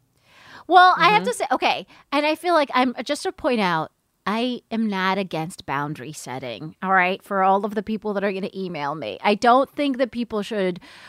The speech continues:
Speaker 1: work crazy hours, and I don't think people, that the jobs should be sleepless, and I don't think everything is an emergency and all of that. So, like,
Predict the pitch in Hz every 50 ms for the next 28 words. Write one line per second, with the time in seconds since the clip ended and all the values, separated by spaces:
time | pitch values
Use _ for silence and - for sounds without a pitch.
0 | - - - 196 196 208 202 196 - - - - - - 196 196 202 220 262 254
1 | - 302 302 277 262 262 262 254 254 254 254 254 247 247 254 240 233 196 190 180
2 | 185 - 208 196 208 196 - 233 240 - 233 220 - 208 208 175 170 185 202 -
3 | - - 190 185 190 185 196 185 - 185 175 175 175 180 - 220 180 175 185 180
4 | - - - 233 254 254 247 - - 254 240 233 226 226 226 - - 240 196 190
5 | 185 180 165 214 202 208 202 - - 233 220 - 208 196 185 196 202 - 190 190
6 | 196 180 180 190 185 180 180 170 170 165 165 180 185 185 175 - - 131 147 139
7 | 131 123 135 131 117 135 143 143 156 - - 135 139 127 - - - - 175 170
8 | 143 135 165 -